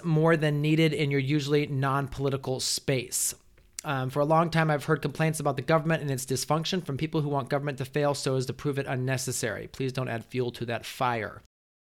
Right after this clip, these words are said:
So again, I, again, we appreciate all comments coming in, and I just wanna thank the person who sent that in. Um, obviously, we, we,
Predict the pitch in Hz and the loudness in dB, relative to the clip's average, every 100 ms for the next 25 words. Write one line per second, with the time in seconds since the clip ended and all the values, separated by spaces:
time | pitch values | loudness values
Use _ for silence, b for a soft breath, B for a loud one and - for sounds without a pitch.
0 | - - 214 214 208 220 165 165 165 180 | -8 0 4 4 6 6 4 -2 -2 2
1 | 196 170 214 - 190 185 170 180 165 160 | 4 4 2 2 4 4 4 4 6 6
2 | - 143 139 - 139 135 160 233 - 151 | 2 0 0 -2 -2 0 0 -2 -4 -2
3 | 147 147 151 170 135 - 156 156 147 - | -2 -2 -2 0 -2 -2 0 0 -2 -14
4 | _ B B B - 156 147 143 135 160 | _ B B B 0 0 2 -2 0 0
5 | 156 160 175 214 165 - 147 139 151 156 | 4 4 2 0 -6 -2 0 2 2 2
6 | 156 165 151 143 139 147 | 4 2 4 2 0 -2